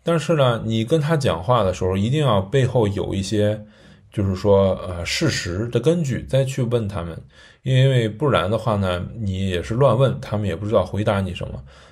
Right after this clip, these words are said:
再一个呢，就是你讲话的时候，呃，无论是对客户还是对别人，你也要讲得更聪明一点儿，然后呢，来保护这个客户的这些我们叫做confidential information，就是，呃，保密的这些，呃，信息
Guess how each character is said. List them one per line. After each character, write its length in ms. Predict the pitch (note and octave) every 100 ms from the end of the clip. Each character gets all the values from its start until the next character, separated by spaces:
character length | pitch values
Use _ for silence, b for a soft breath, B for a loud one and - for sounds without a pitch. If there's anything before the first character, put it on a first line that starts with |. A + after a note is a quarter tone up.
| B
再 200 | G#2 G#2+
一 100 | F#2+
个 100 | F#2+
呢， 220 | F#2 F2
就 160 | G#2+
是 300 | G2 G#2 F2+
你 160 | F2 A2
讲 200 | A2 -
话 220 | A2+ G#2+
的 100 | F2+
时 80 | E2
候， 240 | E2 E2+ - B B B B _
呃， 180 | - F2
无 140 | F2 G#2+
论 120 | A#2
是 80 | G#2
对 160 | A#2+
客 160 | F#2+ F2+
户 140 | E2+
还 120 | E2
是 60 | F2+
对 120 | G#2
别 180 | E2+ F2
人， 180 | G2+ C2 B B B B
你 100 | -
也 60 | G#2
要 160 | G#2+ G2+
讲 260 | G2+ G2 G2
得 40 |
更 160 | G2+ G2+
聪 220 | - D#3+
明 100 | A#2+
一 80 | F2+
点 140 | F2+
儿， 100 | - -
然 200 | A2+ C3+
后 160 | D#3+
呢， 180 | C3 G#2
来 220 | F#2 G2+
保 260 | A#2 - E2
护 400 | - A2+ F2+ - -
这 120 | G2
个 120 | F2+
客 200 | - B2
户 220 | - B2
的 140 | G2 F2
这 120 | F2
些 380 | - G2 G2 - _ -
我 60 |
们 80 | F2
叫 80 | F#2+
做 120 | G2
confidential 640 | - G#2 G#2 G2 G2 G2 F2+
information， 480 | F2 F2+ F2 F2+ - - -
就 100 | F#2+
是， 320 | F2 E2+ - B B B B -
呃， 340 | F2 D#2+ D#2+
保 260 | C2+ E2+ D#2+
密 220 | A2+ A2+
的 120 | E2+
这 140 | D#2+ D#2
些， 300 | E2+ E2 E2 -
呃， 400 | E2+ E2 F#2+ - - _ _ _
信 220 | - F#2
息 280 | - F2